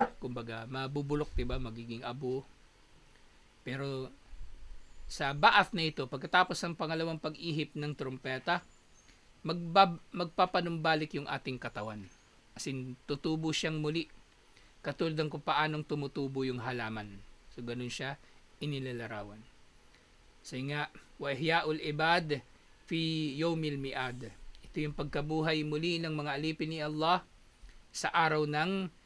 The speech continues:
mi'ad. Sa araw ng, yung mi'ad, kumbaga, pagbabalik. O kaya yung, ah, mi'ad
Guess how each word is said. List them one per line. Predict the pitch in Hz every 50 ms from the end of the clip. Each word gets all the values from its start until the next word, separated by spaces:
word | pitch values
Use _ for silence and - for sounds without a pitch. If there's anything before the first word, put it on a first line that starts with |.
| - - - - - - -
mi'ad. | 156 165 165 - 170 165 147 131 120 110 104 - - - - -
Sa | - - - - 160
araw | 160 156 156 151 151
ng, | 151 151 147 143 143 147 147 147 135 - - - - - - - - - - - - - - - -
yung | - 139 156
mi'ad, | 165 175 180 - 196 180 165 160 156 151 143 143 - - - - - - - - - - - -
kumbaga, | - 143 147 143 143 139 143 139 139 135 131 127 127 - - - - - - - - - - - - -
pagbabalik. | 156 156 147 151 147 143 147 143 143 123 - - - - - - - - - - - - - - - - - - -
O | -
kaya | - - 143 143 143 139 139 139 143 -
yung, | 143 139 135 135 131 131
ah, | 127 127 123
mi'ad | 127 131 135 135 - 139 143 143 143 139 135 131 120 117